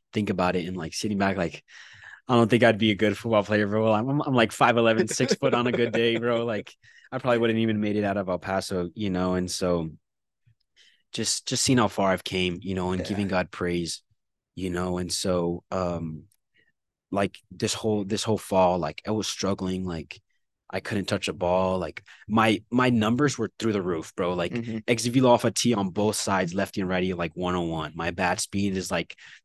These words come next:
Speaker 1: eighty-two miles an hour, eighty-three miles an hour on both sides. Like, uh, my numbers are stupid, but I couldn't touch the ball. Like,
Speaker 2: Yeah.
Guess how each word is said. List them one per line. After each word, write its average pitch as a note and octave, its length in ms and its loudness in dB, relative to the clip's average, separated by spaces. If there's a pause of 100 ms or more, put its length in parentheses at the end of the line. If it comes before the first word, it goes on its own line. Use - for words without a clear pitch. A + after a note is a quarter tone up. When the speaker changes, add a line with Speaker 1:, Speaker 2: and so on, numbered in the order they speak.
(160)
Speaker 1:
eighty-two G2+ 500 0
miles F#2 300 -2
an F2+ 80 -4
hour, E2 240 -6
eighty-three F3 320 -8
miles F3 240 -6
an E3+ 60 -8
hour D#3+ 100 -8
on D#3+ 80 -10
both E3 160 -6
sides. - 240 -8
Like, - 280 -14
uh, F#2+ 120 -12
my A2+ 140 0
numbers A#2 240 2
are F2+ 80 0
stupid, E2+ 460 -4
but F#2+ 120 -6
I D#2 100 -4
couldn't E2+ 260 -8
touch - 220 -8
the E2+ 60 -12
ball. D2 280 -8
Like, E2 200 -10
Speaker 2:
Yeah. B2 260 -6